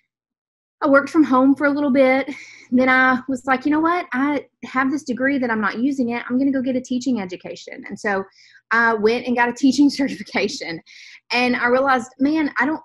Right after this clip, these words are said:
know that I necessarily wanna be in the classroom." And it was in this season that I was in the, in the classroom. I taught, uh, preschool special education, which was a precious,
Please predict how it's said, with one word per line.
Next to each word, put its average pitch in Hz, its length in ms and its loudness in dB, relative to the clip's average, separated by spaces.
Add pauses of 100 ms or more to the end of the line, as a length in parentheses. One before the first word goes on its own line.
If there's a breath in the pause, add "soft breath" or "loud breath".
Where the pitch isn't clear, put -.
(100)
know 254 220 2
that 277 100 -2
I 254 80 0
necessarily 254 440 -2
wanna 240 180 0
be 247 120 2
in 254 100 4
the 247 80 0
classroom." 202 600 -4 (120)
And 226 240 -4 (120)
it 262 120 0
was 269 160 -2
in 277 180 2
this 302 240 -2
season 185 500 -4
that 185 220 0
I 202 40 -4
was 208 140 -2
in 220 100 -2
the, 226 260 -6 (280)
in 226 100 -4
the 247 60 -4
classroom. 190 500 -4
I 185 140 -4
taught, 196 400 -6 (640)
uh, 196 220 2 (140)
preschool 254 920 -2
special 208 480 -6
education, 190 800 -8
which - 420 -8 (420)
was 196 560 -2 (220)
a 226 80 -2
precious, - 720 -2